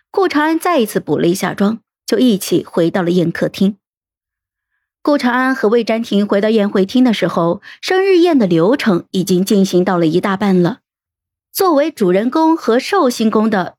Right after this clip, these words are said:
Doss 先生以及 Roman 大师都已经发表过讲话了。此时大家正围拢在精美的生日蛋糕面前，给 Roman 大师唱生日歌。顾长安和魏占庭见状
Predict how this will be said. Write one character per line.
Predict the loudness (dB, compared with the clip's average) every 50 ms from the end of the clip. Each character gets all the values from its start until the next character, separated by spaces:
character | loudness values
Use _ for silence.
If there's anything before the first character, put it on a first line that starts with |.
| _ -4
Doss | -2 -2 0 -2 -2 -4 -4
先 | -2 0 0 0
生 | 0 -2 -4 -6 -6 _ _ _ _ -2
以 | -2 0
及 | 0 2 2 2
Roman | 2 2 2 0 0 0 -2 -2
大 | -2 -2 -2 -2
师 | -2 0 0 0 0 -2 -6 -10 _
都 | -2 0 2 2
已 | 2
经 | 0 0 0 0
发 | -2 -2 -4 -4 -2 -2
表 | -4 -4 -6 -4
过 | -4 -4 -2
讲 | -2 -4 -4
话 | -4 -4 -4 -4 -4
了。 | -4 -6 -8 -12 _ _ _ _ _ _ _ _ _ -20 -20 _ -6
此 | -4 -2 -2 -2
时 | -2 -2 -2
大 | -2 -2 -2 -2 -2
家 | -2 -2 -2 -2
正 | -2 -2 -2 0
围 | 0 0 0 2
拢 | 2 0 0 -2
在 | -4 -2 -2 -2 -2 -2
精 | 0 2 2 4
美 | 4 2 2
的 | 0 -2 -2
生 | 0 2 2
日 | 2 2
蛋 | 0 0 -2 0
糕 | 0 0 0 0
面 | 0 -2 -2 -2 -4
前， | -4 -6 -6 -6 -8 -14 _ _ _ _ _ _ _ _
给 | -2 0 2 2 2
Roman | 2 2 2 0 0 -2
大 | -2 -2 -2 -4 -4
师 | -2 0 0 0 0
唱 | 0 -2 -2 0 -2 -2
生 | -2 0 2
日 | 2 2
歌。 | 0 0 0 -2 -2 -2 -4 _ _ _ _ _ _ _ _ _ _ _ _ _ _ _ _ _ _ -2
顾 | -2 0 0
长 | 0 -2 -2
安 | 0 0 0 0 0
和 | 0 0 0
魏 | 2 0 0
占 | 0 0 0
庭 | 2 2 2 2
见 | 2 2 0 0 0
状 | 0 -2 -2 -4